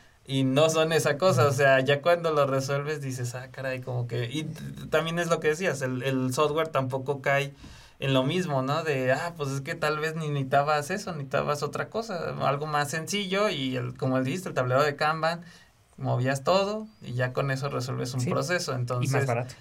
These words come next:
Speaker 1: entonces, una pregunta que yo tengo para hacerte de este tema. ¿Tú en qué momento,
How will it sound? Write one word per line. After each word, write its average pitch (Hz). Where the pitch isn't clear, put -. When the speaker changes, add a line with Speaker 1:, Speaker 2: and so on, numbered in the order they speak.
Speaker 1:
entonces, 160
una 175
pregunta 160
que 143
yo 139
tengo 143
para 127
hacerte 127
de 123
este 123
tema. 135
¿Tú 180
en 180
qué 175
momento, 170